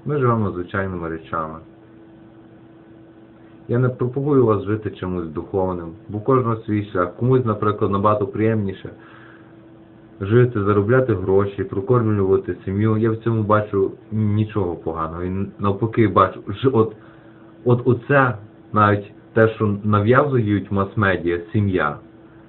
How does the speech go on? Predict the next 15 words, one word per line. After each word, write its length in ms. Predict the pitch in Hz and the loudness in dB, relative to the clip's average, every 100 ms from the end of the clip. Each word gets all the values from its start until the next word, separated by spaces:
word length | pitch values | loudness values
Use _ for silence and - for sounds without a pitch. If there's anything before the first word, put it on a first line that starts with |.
| - | -8
навіть 340 | 104 104 110 - | 0 2 2 -2
оце 380 | 107 - 120 120 | -6 -4 0 2
є 120 | 117 | 2
прекрасно. 720 | - 110 - 98 82 - 76 - - - - | 0 -4 0 0 0 -4 -16 -16 -20 -20 -6
Тому 220 | 101 101 - - | -6 -6 -10 -16
з 180 | 98 - | -16 -6
одної 320 | 101 101 104 | -2 0 0
причини, 560 | 104 101 98 - 90 82 | 0 -4 -4 -4 -4 -4
в 200 | 78 - | -10 -4
цьому 260 | 110 104 101 | -2 0 -2
є 280 | 101 101 | 0 0
духовність, 640 | 90 90 - 87 78 76 - | 0 -4 -6 -8 -8 -12 -14
в 40 | - | -10
цьому 200 | 98 101 | -6 -2
є 280 | 104 101 | -2 -2